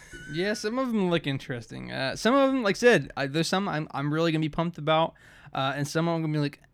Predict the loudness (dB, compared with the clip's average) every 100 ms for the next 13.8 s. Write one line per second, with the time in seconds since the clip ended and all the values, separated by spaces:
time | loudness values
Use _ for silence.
0 | -12 -6 -4 -2 -4 -6 -8 -8 -6 -8
1 | -8 -8 -6 -4 -4 -4 -6 -6 -6 -4
2 | -2 -2 -4 -4 -6 -10 -12 -10 -8 -4
3 | -4 -4 -6 0 2 4 2 2 -2 -2
4 | 2 2 2 2 2 4 4 4 2 0
5 | -2 -2 -2 -2 -10 -12 -4 0 2 0
6 | 0 -2 -2 -8 -10 -10 -8 -6 -6 -6
7 | -8 -8 -10 -10 -4 -2 0 0 0 -2
8 | -12 -20 -20 _ 4 4 6 2 0 0
9 | 2 2 2 0 -4 -10 -12 -14 -18 _
10 | _ -4 -2 0 0 0 -2 -2 -4 -2
11 | 2 4 4 4 6 6 4 0 -2 0
12 | 2 0 0 -2 -2 2 2 4 4 2
13 | 2 0 0 0 -2 -6 -6